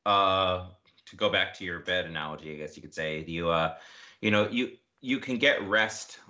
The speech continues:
on a bed, um, but you can also get rest on a couch, right? You can get rest laying on the floor. Um, you know, so what, what are you, what are you resting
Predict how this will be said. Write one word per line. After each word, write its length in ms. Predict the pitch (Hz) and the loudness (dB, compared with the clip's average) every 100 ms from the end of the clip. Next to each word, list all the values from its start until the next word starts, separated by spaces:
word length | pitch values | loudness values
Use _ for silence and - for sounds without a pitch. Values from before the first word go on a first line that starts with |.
| - | -8
on 200 | 98 85 | -6 -6
a 40 | |
bed, 480 | 78 80 80 78 - - _ | -6 -4 -4 -6 -8 -20 _
um, 400 | 82 80 80 82 | -2 -2 -2 -2
but 180 | 85 87 | -4 -4
you 80 | 87 | -4
can 140 | 92 | 0
also 260 | 87 87 85 | 0 0 -4
get 200 | 85 - | -4 0
rest 360 | 80 80 - - | 0 0 -8 -2
on 300 | 82 78 73 | 0 0 -2
a 120 | - 76 | -6 -10
couch, 520 | - 92 71 - - | -2 0 0 -4 -4
right? 260 | 80 90 - _ _ _ _ | -2 -2 -6 _ _ _ _
You 220 | 87 85 | -8 -8
can 260 | 78 90 82 | -2 -2 -2
get 260 | 85 82 80 | 0 0 2
rest 520 | 82 80 - _ _ | 2 2 -6 _ _
laying 300 | 90 82 80 | -6 -4 -2
on 140 | 73 73 | -4 -6
the 60 | |
floor. 640 | 78 - 104 87 - - _ - - - _ - | -8 -2 2 2 0 -4 _ -20 -20 -20 _ 2
Um, 680 | 87 82 80 78 78 78 80 _ _ _ _ - | 6 6 4 0 -4 -8 -14 _ _ _ _ -6
you 80 | |
know, 120 | 90 87 | -2 0
so 140 | 104 | 2
what, 180 | 104 104 | 2 4
what 160 | 120 | 6
are 60 | 139 | 6
you, 180 | 135 101 | 4 2
what 160 | 113 | 2
are 60 | 117 | 2
you 340 | 117 104 92 80 | 0 -2 -4 -4
resting 500 | 90 87 - 82 | -4 -4 -8 -10